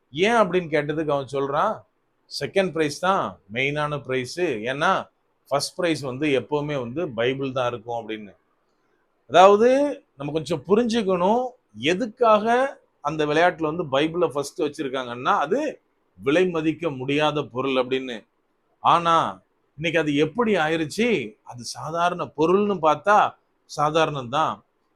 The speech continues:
காசுன்னு பார்த்தா ஒரு ஐந்நூறு ரூபாயில இருந்து ஆயிரம் ரூபாய்க்குள்ள தான் இருக்கும். So, அடுத்த பிரைஸ் வந்து விலை வந்து உயர்ந்ததா இருக்கும், அதனால அது உழட்டும் அப்படின்னு. அது போக, நம்ம வந்து எக்ஸிபிஷனுக்குலாம் போவோம்.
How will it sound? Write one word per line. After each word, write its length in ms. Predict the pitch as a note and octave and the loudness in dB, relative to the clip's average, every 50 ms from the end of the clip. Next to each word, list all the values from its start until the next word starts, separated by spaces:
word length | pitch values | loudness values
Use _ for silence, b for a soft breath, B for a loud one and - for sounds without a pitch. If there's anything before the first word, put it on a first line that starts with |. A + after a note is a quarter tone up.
| _ _ _ | _ _ _
காசுன்னு 460 | D3+ E3+ F#3+ F#3+ - - G3+ F#3+ F3 | 4 4 4 4 2 -2 -4 -2 2
பார்த்தா 580 | E3 D#3+ D3 B2+ - G#3+ A3 G#3 D#3 A#2+ G#2+ A#2+ | 2 2 2 4 6 6 8 8 6 4 0 -2
ஒரு 180 | C3 C3+ C3+ | -2 0 2
ஐந்நூறு 340 | C3+ C#3 C#3+ C#3+ D3 C#3+ C3+ | 2 2 2 0 -2 -2 0
ரூபாயில 140 | C#3 C#3+ C#3+ | 2 2 2
இருந்து 280 | C#3 D3 D#3 E3 E3 D3+ | 2 0 0 0 0 0
ஆயிரம் 280 | C#3 C3+ C3 C3 C3+ | 2 2 0 0 -2
ரூபாய்க்குள்ள 280 | C3+ C3+ B2+ C#3 C#3 C3+ | -4 -4 -4 -6 -8 -6
தான் 180 | C#3 C#3+ C3+ | -6 -6 -6
இருக்கும். 520 | B2 C#3 C#3+ C#3 - E3 G3 G#3+ F3+ A#2+ F#2+ _ _ _ _ _ _ | -4 -6 -6 -6 -4 -4 -4 -4 -4 -8 -12 _ _ _ _ _ _
So, 480 | - - - F#3 A3+ C#4 C4+ F3+ - - - _ _ _ _ _ _ | -16 -6 2 4 6 6 6 4 0 -4 -10 _ _ _ _ _ _
அடுத்த 400 | - - D#3+ G3+ F#3+ - G3+ D3+ | -10 -8 -8 -8 -8 -10 -12 -12
பிரைஸ் 320 | - D3+ D3+ D3 C#3+ C#3+ | -8 -8 -8 -8 -8 -8
வந்து 500 | C#3+ B2 A#2+ A#2+ D3+ F#3+ F#3 C3+ G#2 - _ _ _ _ _ _ | -10 -12 -6 0 2 2 2 2 -2 -8 _ _ _ _ _ _
விலை 380 | - G#2+ B2 C#3+ D3+ D3+ D3+ D3+ B2 | -6 -2 0 0 0 0 -2 -4 -6
வந்து 400 | B2 B2+ C3+ D3+ G3+ A3 D#3+ B2+ | -8 -8 -2 0 0 0 2 0
உயர்ந்ததா 500 | C3 C#3 C#3+ C#3+ C#3+ C#3 C#3 C3+ C#3 C3+ | 0 0 0 0 -2 -4 -2 -2 0 0
இருக்கும், 280 | C3 B2 B2 A#2 C#3+ C3+ | 0 -2 -2 -2 -4 -2
அதனால 340 | B2 A#2+ B2+ C3 C#3 E3+ D#3 | -2 -2 -4 -4 -2 -2 -2
அது 420 | A2+ A2+ B2 C3 D3+ C3+ B2 B2 | -2 -2 -4 -6 -8 -6 -2 -2
உழட்டும் 320 | B2+ B2+ B2 B2+ B2+ A#2+ | -2 -2 -2 -4 -6 -6
அப்படின்னு. 420 | A#2 A2+ A#2+ A#2+ A2+ A2 G#2+ F#2+ _ _ _ _ _ _ _ _ _ _ _ _ _ _ _ _ _ _ _ _ _ _ | -6 -8 -12 -14 -14 -16 -20 -20 _ _ _ _ _ _ _ _ _ _ _ _ _ _ _ _ _ _ _ _ _ _
அது 260 | - D3 F3+ A3+ G3+ | 2 4 4 4 2
போக, 560 | - - - F3+ G#3 A#3 A#3+ G3 F#3 E3 F#3 | 0 -2 2 6 6 6 6 6 4 4 4
நம்ம 280 | G3 F#3+ F3+ F3+ F#3+ F#3+ | 2 2 0 2 2 2
வந்து 200 | G3 G#3 G#3 G#3+ | 2 2 4 6
எக்ஸிபிஷனுக்குலாம் 920 | F#3+ F#3 F3+ F3+ A3 C4+ A3+ - - - G#3+ F#3 E3+ D3+ D#3+ F3+ F3+ E3 B2 _ | 6 4 4 0 -4 -6 -4 -4 -2 -2 -4 -4 -6 -6 -6 -4 -4 -4 -4 _
போவோம். 400 | D3 D#3 D#3+ C#3+ C3 A#2 G#2 | 2 2 4 4 2 -2 -4